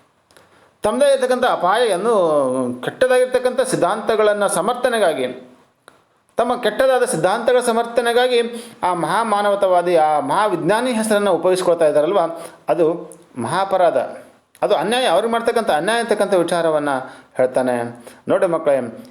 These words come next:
ಇಲ್ಲಿ ಐನ್‌ಸ್ಟೈನ್‌ರವರ, ಇದೇನು ಸ್ಪಿನೋಜರವರ ಒಂದು ಚಿತ್ರವನ್ನು, ಭಾವಚಿತ್ರವನ್ನು ಕೂಡ ಇಲ್ಲಿ ನೋಡ್ತೇವೆ ನಾವು.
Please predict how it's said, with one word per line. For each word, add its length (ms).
ಇಲ್ಲಿ 480
ಐನ್‌ಸ್ಟೈನ್‌ರವರ, 460
ಇದೇನು 720
ಸ್ಪಿನೋಜರವರ 640
ಒಂದು 280
ಚಿತ್ರವನ್ನು, 480
ಭಾವಚಿತ್ರವನ್ನು 600
ಕೂಡ 140
ಇಲ್ಲಿ 220
ನೋಡ್ತೇವೆ 400
ನಾವು. 300